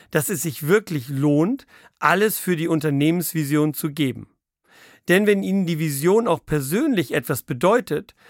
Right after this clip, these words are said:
schenkt es ihnen Kraft und Motivation und lässt sie mutig und furchtlos in ganz neue Gebiete vordringen. Für eine kraftvolle Vision sind die Menschen bereit, Hindernisse zu überwinden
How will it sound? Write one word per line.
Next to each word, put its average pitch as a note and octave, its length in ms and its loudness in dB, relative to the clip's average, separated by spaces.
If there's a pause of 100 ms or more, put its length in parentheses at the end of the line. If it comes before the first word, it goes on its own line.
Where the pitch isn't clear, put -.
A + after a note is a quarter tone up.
(160)
schenkt G3 320 0
es D#3+ 140 -4
ihnen C3+ 260 0
Kraft - 460 -2
und C#3 140 0
Motivation C#3 960 0 (360)
und D#3 120 2
lässt E3 280 2
sie D3+ 120 0
mutig D#3+ 640 0 (160)
und D3 140 2
furchtlos E3 840 0
in C3+ 280 0
ganz F3 380 2
neue D#3+ 300 2
Gebiete C3+ 480 -4
vordringen. G#2 640 -2 (1160)
Für G#3+ 180 2
eine A3 160 2
kraftvolle G#3 640 2
Vision F3 580 2
sind E3 220 0
die E3 60 0
Menschen E3 440 0
bereit, C#3+ 480 0
Hindernisse F3 680 2
zu - 160 -2
überwinden C3+ 720 0